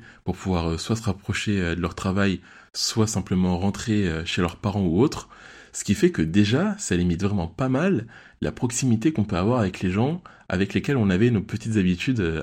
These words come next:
à la base. Et en dehors de ça, bah, il y a aussi l'aspect, euh, du temps. Tout simplement, les gens sont bien plus occupés une fois qu'on a terminé nos études supérieures. Typiquement, euh, la plupart du temps, les gens ont, quoi, entre huit et dix heures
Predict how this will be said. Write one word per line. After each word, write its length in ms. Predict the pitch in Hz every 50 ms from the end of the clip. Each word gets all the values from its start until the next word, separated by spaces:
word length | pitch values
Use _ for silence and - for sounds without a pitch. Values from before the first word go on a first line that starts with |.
| -
à 80 | - 95
la 80 | 90 82
base. 320 | - - - - - - - - - - - - _ -
Et 160 | - - - -
en 140 | 85 87
dehors 200 | 87 90 85 78
de 120 | 78 87 85
ça, 180 | - - 139
bah, 160 | 135 110 80 78
il 60 | 78
y 40 | 78
a 40 |
aussi 260 | 85 85 - - 131 107
l'aspect, 460 | 90 87 - - - - 120 120 113
euh, 280 | 98 80 85 - 65
du 160 | 76 101 - -
temps. 220 | - 147 131 - - - - - - - _ _
Tout 100 | - 87
simplement, 380 | - 90 85 87 85 95 113 117
les 160 | 101 85 85
gens 180 | 90 110 123
sont 300 | 113 - - 90 78 80
bien 300 | 80 82 82 98 92 92
plus 180 | 92 - 104 95
occupés 460 | 95 87 - 113 110 - 127 104 85
une 100 | 80 80
fois 160 | - - 82
qu'on 140 | 80 - 85
a 80 | 80 82
terminé 340 | - 82 82 82 82 82 85
nos 120 | 85 82
études 260 | 82 82 - - -
supérieures. 500 | - - - 80 80 78 - - - - _ - - - - - - - -
Typiquement, 680 | - 101 80 95 90 - 107 104 113 120 120 113 95
euh, 160 | 80 80 80
la 100 | 80 80
plupart 260 | - - - - 80 82
du 120 | 82 78
temps, 340 | - - 110 110 110 110 110
les 160 | 95 87 85
gens 180 | 85 98 95 101
ont, 480 | 104 98 90 85 85 82 85 85 90 - - -
quoi, 180 | - 92 76
entre 300 | 78 82 80 - - 87
huit 240 | 85 90 98 - 113
et 40 | 101
dix 220 | 101 110 110 107
heures 300 | 120 120 123 120 - -